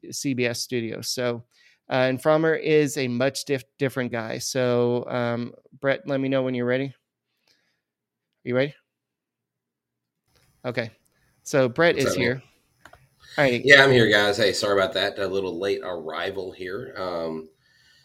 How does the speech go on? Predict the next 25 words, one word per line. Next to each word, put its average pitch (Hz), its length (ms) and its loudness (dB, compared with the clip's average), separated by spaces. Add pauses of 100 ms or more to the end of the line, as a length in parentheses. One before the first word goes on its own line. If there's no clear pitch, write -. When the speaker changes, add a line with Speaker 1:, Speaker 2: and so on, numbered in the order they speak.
(140)
Speaker 2:
so 85 440 -6
I 92 140 -2
don't 95 180 -4
have 92 220 -6
no 87 220 -6
idea 90 340 -8
where 82 220 -6
you 82 260 -12
were 73 240 -10
at 95 260 -6 (260)
because - 480 -12
I 85 120 -8
can't 85 320 -8 (240)
watch 82 320 -6
the - 80 -20
podcast 80 580 -8
and 76 80 -12
drive 78 240 -6
at - 80 -20
the - 80 -12
same 78 200 -6
time, 76 220 -10
unfortunately. 76 680 -14 (260)
Speaker 1:
That's - 300 -6
right. 143 120 -4